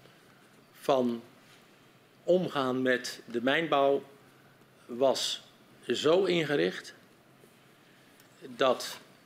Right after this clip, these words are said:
de primaire verantwoordelijkheid voor de veiligheid, die lag bij het staatstoezicht. En het staatstoezicht rapporteerde, ik heb meneer De Jong ook gehoord, hè, die rapporteerde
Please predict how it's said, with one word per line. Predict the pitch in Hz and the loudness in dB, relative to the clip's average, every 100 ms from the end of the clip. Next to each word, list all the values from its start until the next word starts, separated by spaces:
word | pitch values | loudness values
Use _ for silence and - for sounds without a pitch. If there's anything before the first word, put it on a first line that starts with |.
| - - - - - | -20 -20 -20 -14 -2
de | 120 107 - - - - _ _ | 0 0 -4 -20 -20 -20 _ _
primaire | - 202 180 170 156 139 | 0 2 2 2 0 0
verantwoordelijkheid | 135 123 131 143 120 113 117 120 | 0 0 2 2 2 0 -4 -4
voor | - 123 | -4 -4
de | 117 | -2
veiligheid, | 123 127 127 - 175 202 - - - _ _ _ - _ _ | 0 0 -2 -2 -2 -4 -12 -20 -20 _ _ _ -20 _ _
die | 131 120 | -4 2
lag | 147 131 127 | 2 2 0
bij | 120 | 2
het | 123 - - - | 0 -2 -12 -10
staatstoezicht. | - 127 - 131 107 - - - - - - - - - - - - _ _ _ - - - - _ - | -2 0 0 -2 -2 -4 -14 -20 -20 -20 -20 -20 -20 -20 -20 -20 -20 _ _ _ -20 -20 -20 -20 _ -6
En | 135 | -4
het | 127 | -2
staatstoezicht | - 135 127 180 160 202 196 139 | -2 -4 0 2 4 2 0 0
rapporteerde, | 143 - 120 156 165 175 190 214 - - - - _ - - _ _ _ _ _ _ _ - | 0 0 0 2 4 4 2 0 -8 -20 -20 -20 _ -20 -20 _ _ _ _ _ _ _ -6
ik | |
heb | 123 120 | -4 0
meneer | 127 120 | 0 2
De | |
Jong | 123 123 | 2 2
ook | 113 | 0
gehoord, | - 110 101 | -2 -4 -4
hè, | 143 170 - 139 | -8 -12 -14 -4
die | 123 | 2
rapporteerde | 139 139 135 165 180 170 165 | 2 2 0 2 4 4 2